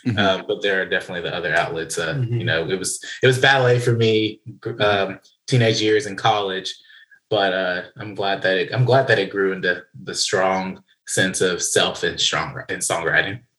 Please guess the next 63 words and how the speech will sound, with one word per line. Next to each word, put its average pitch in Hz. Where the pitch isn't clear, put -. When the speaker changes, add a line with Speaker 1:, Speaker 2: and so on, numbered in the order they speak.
Speaker 1:
Is, 123
is 120
that 120
what 123
you 110
went 104
to 92
school -
for, 117
was 117
ballet? 127
Speaker 2:
Yes, -
that's -
what 110
I 104
went 104
Speaker 1:
Oh, 175
Speaker 2:
to -
Speaker 1:
awesome. 101
Speaker 2:
Indiana 107
University, 120
a 135
Speaker 3:
Mm-hmm. -
Speaker 2:
ballet 110
scholarship. 131
It 110
was 107
a, 101
you 135
know, 127
that 135
was, 123
I 131
call 139
it 123
my 123
past 117
life, 110
like, 110
<laughs> 135
my, 160
but, 147
uh, 123
which 147
is 135
weird 123
'cause 120
I 113
was 110
a 120
<laughs> -
teenager, 196
but, 214
like, 190
it 147
just -
Speaker 1:
<laughs> -
Speaker 2:
like 131
a 131
whole 131
nother 117
life. 110
Uh, 107